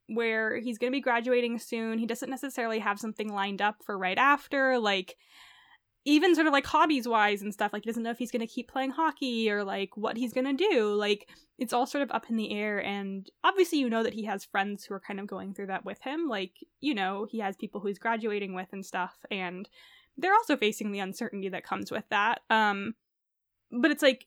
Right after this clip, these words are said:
talking to people who are in exactly the same situation as you is sometimes difficult in that regard, or just leads to a lot of comparison between you and them, and then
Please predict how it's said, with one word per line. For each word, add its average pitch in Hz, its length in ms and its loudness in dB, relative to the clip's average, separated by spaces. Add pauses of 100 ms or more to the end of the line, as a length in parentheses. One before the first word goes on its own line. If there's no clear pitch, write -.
(140)
talking 302 640 2
to - 80 -4
people 254 300 2
who 254 60 4
are 233 120 6
in 220 160 2
exactly 214 340 -2
the 180 60 -8
same 196 220 -6
situation 196 500 -8
as 190 140 -10
you 151 100 -4
is 208 100 -6
sometimes 202 680 -8 (120)
difficult 254 540 -4
in 294 140 2
that 320 160 0
regard, 320 560 2
or 208 320 0
just - 240 -10
leads 214 160 -6
to 226 120 -8
a - 20 -4
lot 190 120 -2
of 180 120 -6
comparison 220 760 -4
between 254 540 -2 (560)
you 269 220 2
and 269 140 2
them, 269 260 4
and 220 120 2
then 196 400 -6